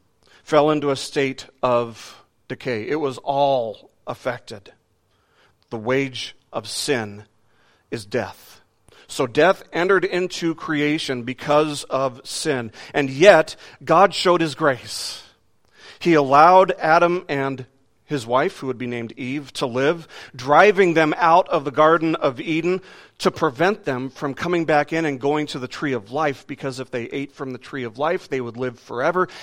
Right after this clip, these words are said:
And if they lived forever, they would be sinners forever.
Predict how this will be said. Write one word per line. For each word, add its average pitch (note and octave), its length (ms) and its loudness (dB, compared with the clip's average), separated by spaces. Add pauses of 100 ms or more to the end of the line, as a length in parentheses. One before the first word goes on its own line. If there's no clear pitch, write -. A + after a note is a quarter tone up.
And C#3+ 100 0
if C3 120 -4
they B2 100 -2
lived F3 320 2
forever, F3+ 440 4 (180)
they F3+ 180 8
would D#3+ 220 2
be C#3+ 140 -2
sinners B2+ 840 -2 (920)
forever. C3 460 0